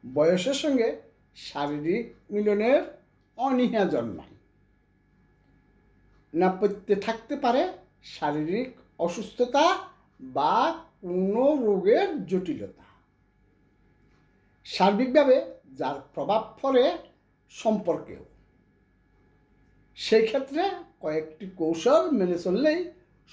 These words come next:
সম্পর্কের উষ্ণতা বজায় থাকবে। স্বাস্থ্যের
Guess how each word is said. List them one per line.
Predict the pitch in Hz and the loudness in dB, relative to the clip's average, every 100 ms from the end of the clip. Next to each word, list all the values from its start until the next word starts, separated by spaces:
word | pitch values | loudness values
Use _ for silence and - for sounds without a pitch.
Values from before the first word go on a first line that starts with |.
| - | -10
সম্পর্কের | 156 147 - _ 151 156 151 196 233 262 240 | -6 -6 -10 _ -6 -6 -4 4 6 6 2
উষ্ণতা | - - 165 165 220 359 392 - _ _ _ 190 151 | -8 -8 -6 -2 -2 -2 -4 -10 _ _ _ -20 -2
বজায় | 190 190 165 143 - | 2 4 2 -2 -6
থাকবে। | 104 101 - - _ _ _ _ _ _ _ _ _ _ _ _ _ _ _ _ _ _ _ _ _ _ _ _ _ _ _ _ _ _ _ _ _ _ _ _ _ _ _ - | -14 -18 -20 -20 _ _ _ _ _ _ _ _ _ _ _ _ _ _ _ _ _ _ _ _ _ _ _ _ _ _ _ _ _ _ _ _ _ _ _ _ _ _ _ -16
স্বাস্থ্যের | - 220 226 - 185 | -4 -2 -2 -4 -8